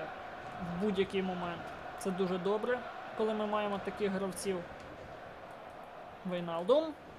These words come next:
Запускає якраз на Коноплянку. Коноплянка. І буде аут. Нам обов'язково треба забивати, бо ми граємо в гостях.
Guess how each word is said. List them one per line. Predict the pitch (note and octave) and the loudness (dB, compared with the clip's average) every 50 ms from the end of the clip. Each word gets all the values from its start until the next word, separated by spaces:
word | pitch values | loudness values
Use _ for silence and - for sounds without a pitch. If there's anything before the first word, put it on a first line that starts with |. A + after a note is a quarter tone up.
| - - - - - - - - - - - - - - - - - - - F#3+ E3+ | -16 -16 -16 -16 -16 -16 -16 -16 -16 -16 -16 -16 -16 -16 -16 -16 -16 -14 -10 -6 -6
Запускає | F3 E3+ - F3+ - - G3 F3 F3 | -6 -4 -6 -6 -2 0 0 0 0
якраз | F3 F3 F#3 F#3 F3+ F3+ F3+ | 0 0 0 0 0 0 0
на | F#3+ F#3+ F#3 F#3 | 0 0 0 0
Коноплянку. | F3+ - F#3+ F#3+ F#3+ F#3+ - G#3+ A#3 B3 C4+ C4+ A#3+ A#3 F#3+ | 0 -2 -2 -2 -2 -2 -2 0 0 0 0 2 0 0 0
Коноплянка. | - F3+ F3 E3+ - F3 E3+ E3+ E3+ F3 - A3 B3 C#4 C#4 - - - - - - - - - - - - - - - - - - - - - - - - - - - - - - - - - - - - - - - - - - F#3+ | 0 -2 -4 -4 -6 -4 -4 -4 -4 -6 -4 -2 -2 -2 -2 -6 -10 -14 -14 -14 -14 -14 -14 -14 -14 -14 -14 -14 -14 -14 -14 -14 -14 -14 -14 -14 -14 -14 -14 -14 -12 -12 -12 -12 -12 -12 -12 -12 -12 -12 -12 -12 -12 -12 -12 -10 -6 -4
І | G3+ G#3+ | -2 -2
буде | F#3+ F3 F3+ F#3 G3 G3 F#3+ - - - - - - - - - - - - - - - - - - - - - - - | 0 0 0 2 4 2 2 0 -4 -12 -12 -12 -12 -12 -12 -14 -12 -12 -12 -12 -12 -12 -14 -14 -12 -12 -14 -10 -4 2
аут. | G#3+ G#3 G3 E3+ E3 D#3+ - | 6 6 6 6 4 2 0
Нам | G3+ A#3 B3+ C4 | 2 2 4 4
обов'язково | C4 B3 C4+ C#4 C#4 C4 - - D4 B3 G3+ G3 | 4 4 4 4 4 4 6 10 10 10 10 10
треба | - G3+ G#3 F#3+ G3 F#3 | 6 4 4 4 4 4
забивати, | F#3 G3+ F#3+ F#3+ G#3 A#3 C#4 D4+ - - G3 | 4 4 6 6 6 8 8 6 6 4 0
бо | F#3 F#3 F#3 | 2 2 2
ми | F#3 F#3 F#3 F#3+ F#3+ | 2 2 2 0 0
граємо | F#3 G3 G3 F#3+ F#3 F#3 F#3 | 0 0 0 0 0 0 -2
в | F#3+ F#3 F#3+ A3+ | -2 0 0 2
гостях. | C#4+ D#4 D4+ - - A3+ F#3+ | 2 2 2 2 0 -2 -2